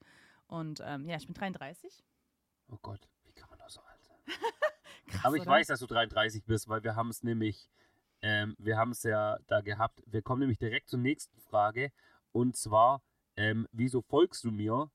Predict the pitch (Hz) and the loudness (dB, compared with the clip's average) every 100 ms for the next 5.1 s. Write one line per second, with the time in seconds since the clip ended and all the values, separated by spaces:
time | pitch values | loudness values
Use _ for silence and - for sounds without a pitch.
0 | - 110 - 147 165 - 127 139 135 120 | -8 -6 0 0 0 -4 -4 -4 -6 -8
1 | 117 131 - 123 123 117 110 123 131 127 | -4 -4 -4 -4 -4 -4 -6 -6 -2 -2
2 | 127 120 113 - - 339 123 98 90 90 | 0 -4 -4 -6 -6 -2 0 -2 -6 -16
3 | _ _ _ _ _ _ _ 214 302 269 | _ _ _ _ _ _ _ -2 -2 0
4 | 208 185 - 226 277 - 208 185 190 - | 2 2 0 -4 -4 -8 -12 -6 -6 -6
5 | - | -10